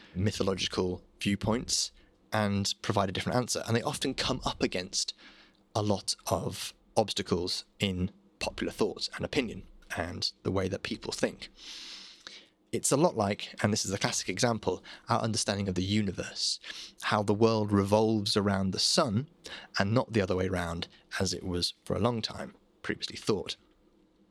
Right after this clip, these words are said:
The system we thought was right is undermined by new information, and we are far more likely to try and retain the old system that appears to work, or at least we're comfortable with,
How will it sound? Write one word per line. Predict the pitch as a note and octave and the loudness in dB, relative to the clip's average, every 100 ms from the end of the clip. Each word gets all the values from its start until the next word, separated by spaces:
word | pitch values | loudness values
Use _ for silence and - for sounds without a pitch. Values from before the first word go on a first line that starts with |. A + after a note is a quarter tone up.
| _ _ _ _ _ _ _ - - - - _ _ _ _ - | _ _ _ _ _ _ _ -20 -18 -18 -20 _ _ _ _ -4
The | - | 0
system | - F3+ - F3+ D#3 D#3 - | 2 2 4 4 4 2 0
we | B2 | -4
thought | - G3+ F#3+ | 6 6 6
was | A2+ G2 | 2 0
right | - F2 G2+ - - - _ _ _ _ _ - | 2 0 -2 -4 -4 -6 _ _ _ _ _ 0
is | A2+ | 2
undermined | B2+ B2 A#2 G#2 G2+ G2+ | 2 4 4 4 2 2
by | G2 | 4
new | G2 G#2+ G2+ | 4 4 4
information, | F#2+ G2 G2 G2 G2 - G2+ - _ _ - - - - | 2 2 2 2 0 -4 -6 -10 _ _ -18 -14 -6 0
and | B2 | 4
we | B2 | 4
are | |
far | - - F3 E3+ | 2 4 4 6
more | D#3 C#3+ | 6 6
likely | C3+ C3+ B2+ - F#2+ | 6 4 2 2 0
to | G#2 | 2
try | - A#2+ | 4 4
and | G#2+ G#2 | 4 4
retain | - - B2+ A#2 | 2 2 2 4
the | A2 - | 2 6
old | D#3 D3 C3 B2 | 6 6 2 0
system | - E3 - - F2 A2 - - - | 2 4 2 -2 -2 -2 -6 -18 0
that | - | 0
appears | G2 - B2+ A#2+ | 2 4 4 4
to | - | 0
work, | G2 F#2+ G2+ - | 2 2 2 0
or | - | 2
at | G2 | 2
least | G#2+ - - - - - - | 4 0 -6 -14 -16 -6 0
we're | G2 | 2
comfortable | - C3+ - F2+ F#2 F#2 | 4 0 0 0 2 2
with, | F#2 G2+ | 0 -2